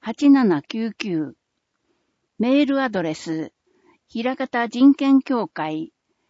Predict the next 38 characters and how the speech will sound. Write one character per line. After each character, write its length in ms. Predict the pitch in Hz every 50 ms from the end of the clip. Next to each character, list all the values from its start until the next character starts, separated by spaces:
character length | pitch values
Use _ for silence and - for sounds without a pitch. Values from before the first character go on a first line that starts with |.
| _ _ _ -
エ 140 | 233 254 285
イ 60 | 269
チ 200 | - - 285 269
ア 100 | 254 254
イ 180 | 233 208 - -
ア 160 | 233 240 254
ー 60 | 262
ル 140 | 254 - 247
エ 80 | 247
ー 120 | 214 185 170
ケ 200 | - - 247 254
ー 180 | 262 262 262
エ 80 | 254 240
ー 120 | 208 185 165
テ 140 | _ - 240
ィ 180 | 240 240 226
ー 80 | 226 220
ア 40 | 208
イ 160 | 190 175 - _ _ -
ジ 140 | 175 247
ェ 160 | 254 269 277 277
イ 80 | 269
ア 140 | 262 262 262
イ 200 | 254 247 - -
エ 60 | 240
ヌ 180 | 226 202 190 190
ケ 340 | - - - 269 269 277 269
ー 20 |
イ 360 | 254 - 269 262 254 254 247 -
ー 40 | 254
エ 40 | 233
ヌ 260 | 202 185 170 - - _ -
ケ 320 | - 269 262 269 269 262
ー 20 | 254
ワ 200 | 254 254 254 254
イ 100 | 254 - -
オ 320 | - 240 226 202 190 175
ー 20 | -